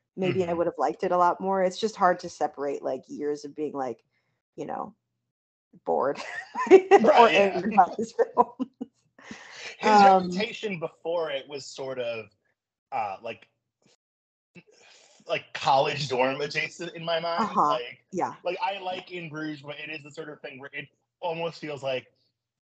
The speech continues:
Speaker 2: a millennial Pulp Fiction poster in your dorm, basically.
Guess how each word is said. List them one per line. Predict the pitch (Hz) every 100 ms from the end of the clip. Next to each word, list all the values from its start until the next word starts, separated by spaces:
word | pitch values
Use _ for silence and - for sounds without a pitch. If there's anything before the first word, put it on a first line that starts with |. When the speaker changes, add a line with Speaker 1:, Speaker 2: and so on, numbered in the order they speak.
| _ _ -
Speaker 2:
a |
millennial | 160 151 147 147 143 143
Pulp | - 143 131
Fiction | - 131 - 135 120 110
poster | 123 113 - 123
in | 120 120
your | 110
dorm, | 110 110 104
basically. | 101 104 - - 104 101